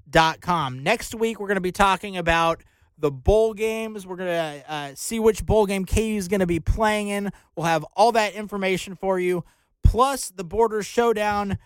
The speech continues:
Hopefully, we'll be talking about the Border Showdown in football, but also the Border Showdown in basketball coming up as well.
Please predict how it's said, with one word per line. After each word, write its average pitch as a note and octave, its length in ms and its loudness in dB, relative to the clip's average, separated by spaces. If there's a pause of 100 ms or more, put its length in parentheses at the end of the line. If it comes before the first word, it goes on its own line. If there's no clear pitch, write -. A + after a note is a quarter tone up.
(120)
Hopefully, A#3+ 420 6
we'll G3 140 -4
be F#3+ 100 -8
talking F#3+ 160 0
about F#3 160 0
the E3+ 40 -8
Border F3+ 260 0
Showdown F#3 540 2
in E3 280 -4
football, G3 520 6
but F#3 120 -4
also G#3+ 340 -2
the F#3 80 -6
Border F#3 280 -4
Showdown F3+ 420 -2
in E3 160 -10
basketball E3+ 600 -2
coming F#3 300 -6
up E3 140 -4
as D3+ 180 -12
well. D#3 400 0